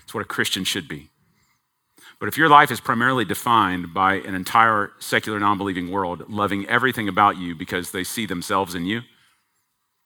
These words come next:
you might want to question where your faith is rooted. We are meant to stand out.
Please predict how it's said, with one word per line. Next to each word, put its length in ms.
you 80
might 140
want 200
to 20
question 280
where 80
your 80
faith 240
is 120
rooted. 360
We 140
are 80
meant 560
to 100
stand 460
out. 460